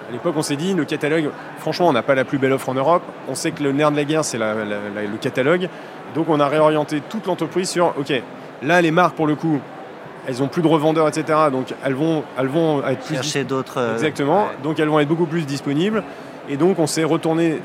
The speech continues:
Speaker 1: vers toutes les marques et on a passé trois mois à rentrer,
Speaker 2: Créer l'offre.
Speaker 1: à créer l'offre, à rentrer des marques, à appeler des marques, et cetera. Et ce qu'on savait,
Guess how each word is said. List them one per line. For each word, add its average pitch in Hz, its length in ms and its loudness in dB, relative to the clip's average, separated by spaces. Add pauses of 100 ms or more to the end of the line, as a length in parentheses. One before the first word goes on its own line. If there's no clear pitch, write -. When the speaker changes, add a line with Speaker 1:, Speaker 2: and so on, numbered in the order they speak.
Speaker 1:
vers 117 120 0
toutes 165 240 -6
les 156 80 0
marques 160 320 2
et 139 80 2
on 143 100 4
a 143 80 6
passé 151 340 0
trois 156 240 2
mois 143 440 2
à 120 300 2
rentrer, 135 380 -2
Speaker 2:
Créer 139 80 2
l'offre. 127 300 0 (100)
Speaker 1:
à 139 100 -6
créer 147 200 0
l'offre, 139 260 0
à 135 40 2
rentrer 135 260 -2
des 127 100 -2
marques, 127 260 0
à 131 40 2
appeler 131 180 -2
des 123 100 -2
marques, 135 200 -2
et 123 40 -8
cetera. 110 300 -8 (500)
Et 131 60 -4
ce - 80 -6
qu'on 190 140 6
savait, 185 380 4